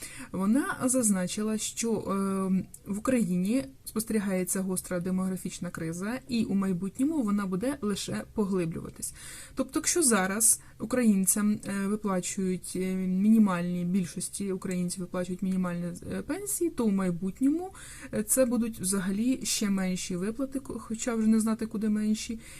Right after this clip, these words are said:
І, і, е, людям, які хочуть, е, забезпечити собі гідну старість, не слід особливо на них розраховувати.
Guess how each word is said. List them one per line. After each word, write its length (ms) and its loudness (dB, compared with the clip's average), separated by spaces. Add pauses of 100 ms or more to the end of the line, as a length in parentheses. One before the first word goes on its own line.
(200)
І, 320 4 (240)
і, 280 0
е, 260 4
людям, 460 6
які 480 2 (340)
хочуть, 640 -4
е, 120 -2
забезпечити 600 -4
собі 260 0
гідну 240 -2
старість, 460 0
не 120 6
слід 400 4
особливо 600 0
на 180 0
них 340 0
розраховувати. 800 -4